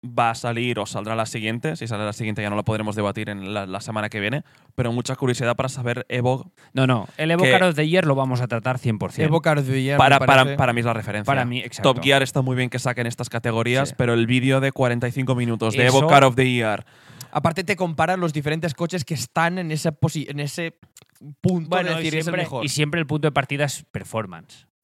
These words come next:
Speaker 2: Hacen
Speaker 1: Sí.
Speaker 2: a veces el Evo Track Car of the Year, que ya es súper enfocado a circuito, y eso no hacen cada año, pero el Evo Car of the Year es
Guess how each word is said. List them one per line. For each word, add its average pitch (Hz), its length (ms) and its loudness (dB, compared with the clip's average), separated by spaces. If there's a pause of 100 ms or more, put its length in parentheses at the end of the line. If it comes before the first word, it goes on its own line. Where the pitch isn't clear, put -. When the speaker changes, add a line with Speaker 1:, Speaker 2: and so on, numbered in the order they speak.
(480)
Speaker 2:
Hacen 156 260 0
Speaker 1:
Sí. 165 40 4
Speaker 2:
a 165 80 4
veces 156 300 2
el 151 140 2
Evo 147 320 4
Track - 420 0
Car 127 220 2
of 117 160 0
the 127 160 4
Year, 156 320 4
que 113 140 -8
ya 113 180 -2
es 117 80 -2
súper 123 500 -4
enfocado 120 360 0
a - 20 -4
circuito, 147 640 -2 (500)
y 110 80 -10
eso 107 180 -8
no 120 60 -2
hacen 120 180 -2
cada 113 140 0
año, 135 160 0
pero 101 240 -4
el 107 80 -4
Evo 110 160 -6
Car 120 140 -6
of 104 100 -12
the 104 100 -6
Year 110 180 -6
es 113 280 -10